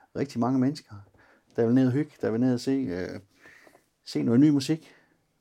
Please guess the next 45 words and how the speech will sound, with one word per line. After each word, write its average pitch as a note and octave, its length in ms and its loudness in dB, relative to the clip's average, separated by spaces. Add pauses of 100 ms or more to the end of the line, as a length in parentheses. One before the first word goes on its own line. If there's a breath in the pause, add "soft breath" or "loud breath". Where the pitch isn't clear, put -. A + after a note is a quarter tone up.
(580)
Vi C3 220 2
er, G#2 300 2 (960 soft breath)
vi C3+ 140 2
er B2 80 4
jo A2 240 2
nogen, C#3 260 2
som A2+ 200 -2
ikke, G2 560 -2 (260)
som - 160 -8
man, G#2+ 200 -4
man A2 180 -4
måske A#2 240 -6
ikke C#3 120 -8
nødvendigvis C3 320 0
har A2+ 100 -8
hørt B2+ 180 -4
før. D3 180 -10 (160)
Så A2+ 220 0
det, G#2+ 200 -4 (920 soft breath)
jo A#2+ 80 -2
flere D3 180 4
mennesker, D3 300 0
jo A2 160 -2
bedre, C#3 400 -2
naturligvis. C#3 680 -6 (480)
Og G#2 80 -2
jo G#2+ 40 0
mere C#3 160 2
samhørighed, C3 500 2
vi A2 100 -2
kan A2 100 -6
få C#3+ 260 2
med A#2 100 -10
publikum B2+ 440 -6
dernede, A#2 260 -2
jo A2+ 80 -4
bedre A#2+ 300 -4
er B2+ 40 -6
det. A#2+ 200 -12
Vi A#2 100 -6
håber B2+ 280 -8
simpelthen B2 220 -4
bare B2 120 -4
på A2+ 140 -6
en G2 260 -8